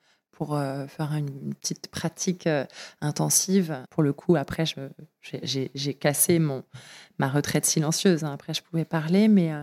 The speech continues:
mais c-, néanmoins, ça reste une pratique très yin. Et du coup, euh, et en plus, j'ai décidé de le suivre en espagnol. À l'époque, je parlais pas espagnol, donc <laughs> j'ai, j'étais beaucoup dans l'accueil et ça m'a vraiment, euh, aidée, permis de guérir beaucoup de choses sur le féminin.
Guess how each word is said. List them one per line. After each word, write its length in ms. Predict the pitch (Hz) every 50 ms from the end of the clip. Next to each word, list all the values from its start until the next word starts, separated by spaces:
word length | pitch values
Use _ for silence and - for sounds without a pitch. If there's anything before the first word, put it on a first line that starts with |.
| - -
mais 160 | 165 165 165 160
c-, 160 | - - - -
néanmoins, 360 | 160 165 156 160 165 175 202
ça 120 | 196 - 175
reste 220 | 160 156 - -
une 100 | 180 160
pratique 420 | - - - 156 - - - 165 _
très 280 | - - - 208 190 180
yin. 280 | 165 180 196 220 240
Et 100 | 208 180
du 180 | 165 151 147 151
coup, 340 | _ - - - 190 208 214
euh, 100 | 185 156 - - - - - -
et 40 | 156
en 80 | 151 -
plus, 160 | - - 208
j'ai 80 | 190
décidé 340 | 165 175 170 - - 160 165
de 60 | 160
le 80 | 156 151
suivre 240 | - - 175 170 160
en 100 | 160 160
espagnol. 460 | 160 - - - 156 160 165 180 190
À 60 | 165 147
l'époque, 260 | 143 - - 160 -
je 60 | -
parlais 200 | - 165 151 143
pas 120 | - 160
espagnol, 500 | 156 156 - - 170 160 170 165 160 160
donc 240 | 156 151 147 - - - - - -
<laughs> 200 | - - - -
j'ai, 240 | - - - - -
j'étais 300 | 151 156 160 - - 170
beaucoup 320 | 170 180 220 - - 302
dans 100 | 262 233
l'accueil 460 | 208 185 180 175 - - 190 220 254 226
et 100 | 180 151
ça 220 | - - 156 156
m'a 160 | 156 156 156
vraiment, 500 | 156 170 165 185 196 220 247 247 247 233
euh, 120 | 202 196 - - -
aidée, 500 | 185 180 160 175 180 196 214 226 233 220 -
permis 220 | 165 160 170 185 180
de 40 |
guérir 360 | 170 165 156 151 151 156 156 156
beaucoup 260 | 156 202 214 - 254
de 60 | 214
choses 200 | - 226 220 214
sur 140 | - - 185
le 140 | 170 165 160
féminin. 580 | - 170 160 160 156 160 170 185 202 214 220